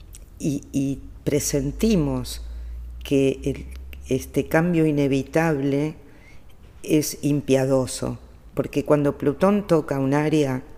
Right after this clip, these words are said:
cada área que le toca transformar lo hace impiadoso, porque libera energía derribando todo lo que está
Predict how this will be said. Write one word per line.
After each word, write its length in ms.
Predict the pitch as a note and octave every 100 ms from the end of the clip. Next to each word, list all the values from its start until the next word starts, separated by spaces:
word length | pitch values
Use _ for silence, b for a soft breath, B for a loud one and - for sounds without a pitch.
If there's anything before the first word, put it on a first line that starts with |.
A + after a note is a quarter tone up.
| b b b b - - -
cada 300 | - F#3 F#3
área 280 | D#3+ F3 D#3+
que 100 | -
le 140 | C3+ C3
toca 320 | C3+ B2+ C3+
transformar 920 | B2+ B2+ - B2 B2+ D3 D3 C#3+ - b b -
lo 160 | - E3
hace 400 | E3+ - D#3+ D3+ -
impiadoso, 960 | D3 C#3 - C#3 D#3+ E3 C3 - B2+
porque 320 | - B2+ -
libera 420 | B2+ C#3 D#3 F3+ F#3
energía 840 | C#3+ B2+ - - F#3+ D3 C#3 D3 B B B B B B B B
derribando 800 | - D#3 D3 D3 D3 E3+ G3 E3+
todo 280 | C#3 D3 C#3
lo 140 | B2+ A#2+
que 100 | A#2
está 400 | - B2+ B2+